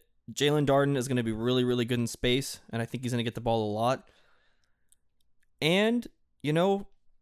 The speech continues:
you have two quarterbacks who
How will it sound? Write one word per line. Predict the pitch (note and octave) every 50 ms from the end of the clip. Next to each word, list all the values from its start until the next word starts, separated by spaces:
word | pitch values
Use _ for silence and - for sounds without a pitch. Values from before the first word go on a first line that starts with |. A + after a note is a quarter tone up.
| - - - _ _ - - - - - - - -
you | C#3+ D3 D#3+ F3
have | F3 E3+
two | - - F3 F3 F3+ F#3 F#3+ F#3+ E3+ -
quarterbacks | - F3+ F#3 F3+ G3 G3 F#3+ - - -
who | G3 G3 F#3+ F#3+ F#3+ F#3+ F#3+ F#3+ F#3+ F3+